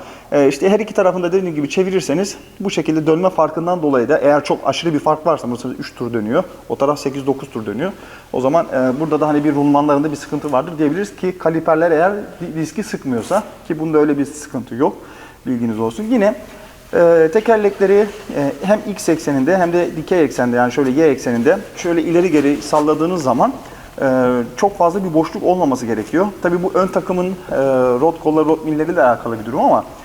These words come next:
e, tabii yine burada da hani bir, e, ustalık veya bir tecrübe gerekiyor. Sadece diskin sallandığını hissetmeniz lazım. Eğer diskte bir, e, sallantı varsa o zaman yine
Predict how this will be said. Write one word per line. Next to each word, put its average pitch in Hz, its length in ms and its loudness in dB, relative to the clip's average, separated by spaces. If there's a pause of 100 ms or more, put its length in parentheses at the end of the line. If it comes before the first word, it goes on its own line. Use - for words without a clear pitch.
(300)
e, 117 200 2
tabii 170 220 0
yine 170 200 -2
burada 165 180 0
da 170 60 4
hani 165 180 0
bir, 165 80 0
e, 156 60 0 (360)
ustalık 156 360 -2
veya 156 140 4
bir 151 80 -4
tecrübe 151 360 0
gerekiyor. 139 440 2 (360)
Sadece 208 380 2
diskin 226 480 -2 (240)
sallandığını 185 720 2
hissetmeniz 180 580 -2
lazım. 135 280 4
Eğer 160 280 2
diskte 170 400 -2
bir, 170 220 2 (420)
e, 123 260 2
sallantı 165 560 2
varsa 202 400 2 (300)
o 190 80 -2
zaman 170 280 0 (240)
yine 170 260 0